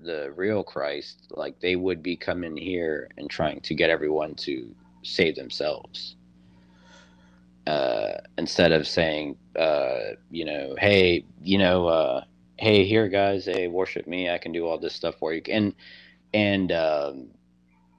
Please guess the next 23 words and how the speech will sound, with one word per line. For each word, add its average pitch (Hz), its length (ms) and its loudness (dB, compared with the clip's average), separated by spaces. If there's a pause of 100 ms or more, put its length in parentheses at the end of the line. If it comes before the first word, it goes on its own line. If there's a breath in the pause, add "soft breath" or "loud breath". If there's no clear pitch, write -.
(500)
that's 120 280 4
why 123 260 8
I 107 60 4
feel 110 240 -2
like, 95 300 -2
you 107 100 -2
know, 95 180 -2
with 90 140 -6
this 95 120 -6
whole 98 300 -4
alien 90 400 -6
thing, 90 300 -10
I 101 100 -2
do 104 240 0
feel 92 300 -2
like 87 220 -4
there 82 140 -8
are 82 420 -6 (240)
aliens 90 420 -4
out 85 200 -4
there. 90 260 0
That 78 180 -6 (240)
they're, 87 400 -2